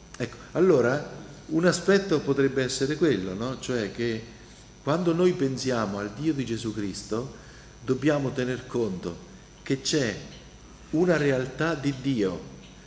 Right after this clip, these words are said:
prima dell'incarnazione del Verbo, perché Dio è preesistente, all'incarnazione del Verbo di Dio, e poi c'è una piena rivelazione di Dio con l'incarnazione del Verbo di Dio che noi chiamiamo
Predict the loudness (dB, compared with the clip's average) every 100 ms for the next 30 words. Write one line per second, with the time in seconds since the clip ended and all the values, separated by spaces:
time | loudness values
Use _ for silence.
0 | -4 0 2 2 0 0 0 -2 -4 -4
1 | -4 -6 -6 -4 -2 -2 -4 -2 -2 -2
2 | -2 -2 -4 -6 -16 -20 -20 -6 -2 -2
3 | 2 4 4 2 -2 -4 0 0 0 0
4 | 0 2 2 2 -4 -6 -8 -16 -8 -4
5 | -4 -2 -4 -4 -6 -4 -4 -4 -6 -8
6 | -6 -6 -2 -4 -4 -8 -10 -12 -12 -10
7 | -10 -14 -20 -20 -20 -6 -4 2 2 4
8 | 2 2 -2 0 2 2 0 -4 -4 2
9 | 4 4 0 0 0 0 0 0 0 0
10 | -2 -2 0 0 -2 -8 -12 -2 2 2
11 | 0 0 -2 -2 -2 -2 0 2 2 0
12 | 0 0 0 -2 -2 2 2 2 -2 -2
13 | -2 -2 -2 -4